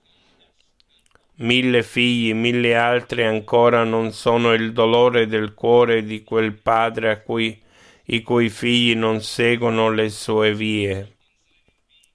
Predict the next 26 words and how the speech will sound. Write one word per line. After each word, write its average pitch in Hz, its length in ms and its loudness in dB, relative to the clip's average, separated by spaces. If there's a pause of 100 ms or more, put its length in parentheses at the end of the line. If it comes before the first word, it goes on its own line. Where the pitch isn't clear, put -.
(760)
Qui 127 300 0
ci 120 160 -8
si 127 160 -2
rivolge 117 800 0
a, 110 280 -2 (100)
a 117 140 -6
noi 117 520 2
come 117 400 0
figli 117 440 -2
di 110 240 -2
Dio, 110 540 -2 (500)
come 113 300 0
figli 120 400 -2
disobbedienti, 113 1600 -4 (1040)
che 117 220 0
non 110 380 -2
seguono 113 560 -2
le 113 140 0
indicazioni 117 1160 0
del 110 280 -2
Padre 117 560 0
ma 110 200 0
percorrono 113 1040 0
le 110 200 0
proprie 113 560 -2
vie. 104 580 -2